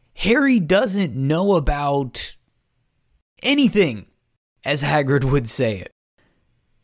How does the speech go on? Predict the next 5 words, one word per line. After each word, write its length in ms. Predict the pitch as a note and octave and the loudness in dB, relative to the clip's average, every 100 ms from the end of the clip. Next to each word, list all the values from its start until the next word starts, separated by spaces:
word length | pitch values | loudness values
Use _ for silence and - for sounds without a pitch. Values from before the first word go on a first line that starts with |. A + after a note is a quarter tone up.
| _ _ _ _ | _ _ _ _
He 220 | - E3 | -2 0
immediately 920 | D3+ C#3 C#3 E3 F#3+ F3 D2 G2+ F2+ - _ _ - | 2 2 2 2 4 2 0 -6 -10 -14 _ _ -6
loses 800 | A#2 C3+ D#3+ F#3 F3 F3+ F3+ | -2 2 4 4 2 0 0
his 260 | - - B2 | -2 -2 -4
cool 580 | - - A2 G2+ G2+ | -4 -6 -2 0 0